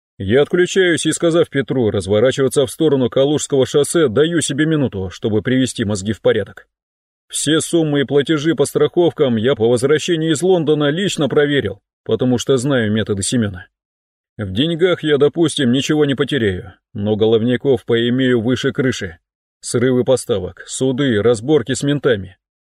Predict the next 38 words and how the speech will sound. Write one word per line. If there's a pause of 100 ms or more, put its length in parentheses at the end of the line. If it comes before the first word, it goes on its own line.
(380)
И
самое
паршивое
в
этом,
что
я
в
ответ
его
ударить
не
могу. (520)
Вернее,
могу
и
хочу, (120)
но
есть
же
Яна, (540)
а
Семён
её
отец. (560)
Если
я
в
ответ
палить
по
нему
начну, (520)
то
всему
точно
придёт
хана.